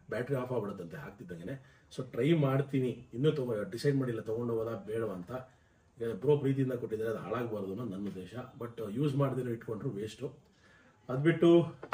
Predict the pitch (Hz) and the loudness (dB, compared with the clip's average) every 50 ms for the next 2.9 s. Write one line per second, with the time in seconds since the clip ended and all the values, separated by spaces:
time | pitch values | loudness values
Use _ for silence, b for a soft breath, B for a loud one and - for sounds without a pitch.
0 | - - 127 123 127 127 127 120 120 - - - - - - 127 127 131 131 - | -6 -4 -2 -2 -2 -2 -2 -4 -6 -8 -10 -16 -16 -10 -4 -2 -2 -2 0 2
1 | - 143 139 - - - 135 123 120 120 - 131 135 131 - - - - _ _ | 2 2 2 2 0 -2 0 0 0 -2 -2 -2 -2 -2 -4 -8 -18 -20 _ _
2 | _ _ _ _ _ _ _ _ _ _ - - 101 95 95 98 104 | _ _ _ _ _ _ _ _ _ _ -12 -8 -6 -6 -4 -4 -6